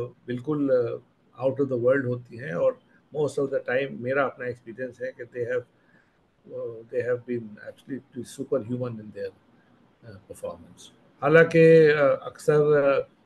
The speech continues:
वो ढीला ढाला दिखेगा, अ, लेकिन, अ, he will not look smart, et cetera। But his mind is always ticking।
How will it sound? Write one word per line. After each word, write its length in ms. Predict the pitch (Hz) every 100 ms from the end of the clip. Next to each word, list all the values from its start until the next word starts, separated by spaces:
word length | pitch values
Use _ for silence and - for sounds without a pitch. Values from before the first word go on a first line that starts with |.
| _ _
वो 60 | 160
ढीला 300 | 123 135 156
ढाला 300 | 143 143 147
दिखेगा, 720 | 147 139 135 135 135 127 - _ _ _ _ _ -
अ, 300 | 139 139 135
लेकिन, 540 | 139 147 147 156 151
अ, 560 | 151 147 143 143 139 135 - - - -
he 100 | 131
will 140 | 147 151
not 140 | 147
look 200 | 123 143
smart, 560 | - - - 127 127 120
et 300 | - - -
cetera। 460 | 127 - 120 - _ _ _ _ _ _ -
But 140 | 156 196
his 180 | 156 123
mind 320 | 170 214 196
is 60 | 156
always 320 | 165 165 151
ticking। 340 | - 180 -